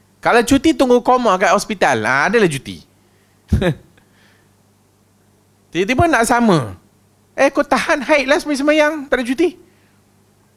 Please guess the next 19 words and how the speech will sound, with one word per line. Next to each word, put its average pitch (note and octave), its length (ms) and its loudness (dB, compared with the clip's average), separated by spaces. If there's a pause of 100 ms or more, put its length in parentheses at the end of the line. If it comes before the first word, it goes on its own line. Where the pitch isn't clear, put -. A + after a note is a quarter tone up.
(160)
Ha, C#3 160 -2
makan E3+ 320 -2
pil D#3 160 -2
hormon. D#3 400 -4
Tak C#3+ 160 -4
payah. F3 480 -2 (400)
Jadi B3 160 -2
menopause C#4+ 560 0
terus, C4 320 2
senang. F3+ 320 0 (1300)
Ha. C#3 160 -2 (480)
Jadi C#3 160 -8
menopause F#3 480 0
terus, C#4+ 160 0 (160)
tak C#3 80 0
nak B2 160 -4
pula G3+ 320 0
menopause B3 480 2
kan. F3 320 0